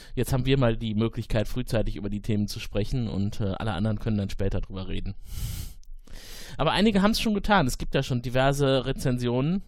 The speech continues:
auch in Deutschland. Der Spiegel hat drüber geschrieben, Spiegel Online,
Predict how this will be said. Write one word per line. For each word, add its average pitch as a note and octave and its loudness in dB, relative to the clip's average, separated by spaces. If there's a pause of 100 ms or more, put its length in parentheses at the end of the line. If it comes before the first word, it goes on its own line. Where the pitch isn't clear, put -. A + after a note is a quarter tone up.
auch B2+ -2
in B2+ 0
Deutschland. D3+ 2
Der D3 -2
Spiegel C#3 0
hat D#3+ 0
drüber D#3+ 0
geschrieben, F3+ -4
Spiegel C3+ -4
Online, C#3+ 0